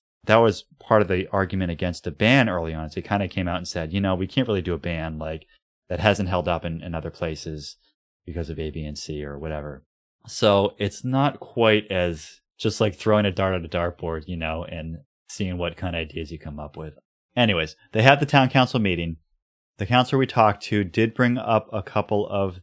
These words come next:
the suggestions we had made. They were discussed. I think one or two of them they accepted. So, for example, one was like, "I think we had challenged the parking number. I don't think that passed, but I think they did allow tandem parking," which was a win because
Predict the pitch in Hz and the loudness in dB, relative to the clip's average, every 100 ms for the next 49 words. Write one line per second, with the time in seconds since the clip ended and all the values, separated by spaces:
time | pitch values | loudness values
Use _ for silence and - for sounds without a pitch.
0 | - 95 92 - 90 92 87 - 82 87 | -6 -4 -4 -6 -4 -2 -2 -4 -6 -4
1 | 85 87 80 80 78 80 - _ _ _ | -2 -4 -4 -6 -6 -8 -12 _ _ _
2 | _ _ 90 87 98 101 - 101 110 - | _ _ -4 -2 0 -2 0 2 2 0
3 | - _ _ _ 87 - - 104 101 90 | -18 _ _ _ -8 -8 -4 -2 -4 -2
4 | 101 110 107 - 120 120 113 120 113 90 | 0 0 -2 -2 0 0 0 -2 0 -2
5 | - 117 117 135 131 143 - 98 104 92 | 0 0 0 0 -2 -6 -2 0 0 2
6 | 104 92 92 98 98 92 95 87 85 - | 2 2 2 4 2 0 2 2 0 -4
7 | _ _ - 110 - 160 147 123 107 - | _ _ -6 -4 2 2 4 4 4 4
8 | 104 107 107 - 104 101 - 113 - 113 | 6 6 4 4 2 2 4 4 4 0
9 | 110 113 113 95 90 110 117 117 110 - | 2 2 0 0 2 2 2 2 2 2
10 | 117 117 123 - _ _ - 104 95 117 | 2 2 0 -6 _ _ 2 2 4 2
11 | 107 92 104 104 98 95 90 - 107 117 | 4 4 6 6 6 6 4 2 2 2
12 | 117 127 123 - 143 147 - _ 101 - | 0 2 0 0 -2 -4 -10 _ 0 4
13 | 104 92 87 90 85 82 - 85 82 - | 2 2 2 0 0 -6 -4 -4 -4 -8
14 | - | -20